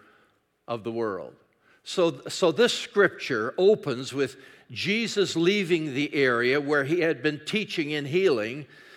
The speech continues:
because the Pharisees were plotting to kill him.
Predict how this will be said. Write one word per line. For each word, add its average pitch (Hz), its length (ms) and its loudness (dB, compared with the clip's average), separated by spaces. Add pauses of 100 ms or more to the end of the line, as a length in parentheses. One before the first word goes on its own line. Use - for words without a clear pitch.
(120)
because 160 380 2
the 143 80 -6
Pharisees 190 640 2
were 139 160 0
plotting 165 640 -4
to - 100 -12
kill 214 320 -4
him. 101 240 -8